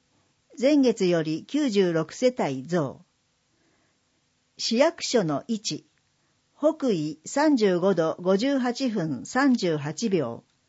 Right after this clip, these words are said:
東経百三十九度三十五分三十七秒。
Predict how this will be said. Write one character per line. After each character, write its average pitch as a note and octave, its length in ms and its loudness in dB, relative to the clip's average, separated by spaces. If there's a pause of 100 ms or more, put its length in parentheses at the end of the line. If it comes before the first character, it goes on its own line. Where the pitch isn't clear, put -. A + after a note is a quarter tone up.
(640)
東 B3+ 240 6
経 G3+ 560 2
百 G3+ 220 -2
三 D#4 320 2
十 F3+ 220 0
九 G#3 280 2
度 D3 300 -2
三 B3+ 340 2
十 F3+ 220 0
五 F#3+ 160 0
分 C#3+ 480 -6
三 B3 320 0
十 E3 260 -2
七 E3+ 320 0
秒。 C3+ 360 -4